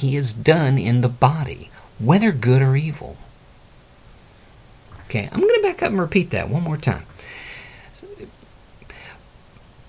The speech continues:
And this is Paul saying, "For we must all appear before the judgment seat of Christ, so that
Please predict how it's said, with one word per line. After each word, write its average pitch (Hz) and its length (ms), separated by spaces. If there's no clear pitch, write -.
And 107 100
this 151 160
is - 120
Paul 131 460
saying, 95 320
"For 107 280
we 123 220
must 190 380
all - 720
appear 87 720
before 120 260
the 104 120
judgment 101 440
seat 90 220
of - 140
Christ, - 580
so 104 420
that 95 180